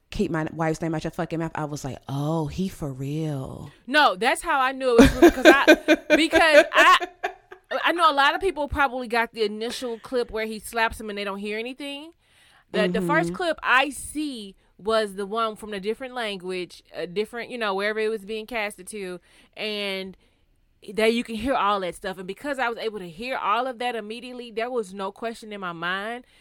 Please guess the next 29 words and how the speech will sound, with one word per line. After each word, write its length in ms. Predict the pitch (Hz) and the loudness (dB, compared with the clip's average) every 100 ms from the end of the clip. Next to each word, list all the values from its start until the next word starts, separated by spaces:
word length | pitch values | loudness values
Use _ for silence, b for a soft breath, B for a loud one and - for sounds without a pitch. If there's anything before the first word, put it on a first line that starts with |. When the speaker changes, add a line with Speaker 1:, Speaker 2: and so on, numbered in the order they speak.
| b | b
Speaker 2:
that 120 | 185 | -8
this 140 | 196 | -8
was 100 | 196 | -8
a 80 | 175 | -10
real 240 | 160 185 175 | -6 -4 -4
moment, 460 | 170 202 285 311 - b b | -4 -6 -8 -12 -16 b b
because 320 | - 233 208 - | -8 -6 -6 -6
just 280 | 190 240 320 | -2 0 2
the 160 | 320 | 0
Speaker 1:
Yeah. 40 | 185 | 2
Speaker 2:
way, 300 | 226 311 214 _ _ b - | 0 -2 -6 _ _ b -4
the 100 | 208 | 2
way 160 | 262 | 2
Will's 320 | 247 302 349 | 0 -4 -4
voice 340 | 254 262 302 262 | 0 0 0 -2
did 400 | 233 269 294 262 | -6 -4 -4 0
is 220 | 220 202 | 0 0
kinda 300 | - 269 320 | -4 -4 0
like 200 | 302 285 | -2 -2
how 420 | 262 240 220 202 b b b _ 214 | 2 2 2 -2 b b b _ -4
everybody 540 | 220 269 294 269 220 | -2 4 4 4 2
I 260 | 190 220 277 | 4 4 4
know 320 | 285 302 311 | 2 0 2
that's 180 | 269 - | 0 -2
ever 180 | 262 277 | -4 -4
been 220 | 262 262 | -6 -6
angry 320 | 220 254 294 | -4 -4 -6
voice 300 | 269 302 311 | -2 0 0
does. 680 | 254 285 311 320 359 359 - | -2 0 0 0 -2 -6 -16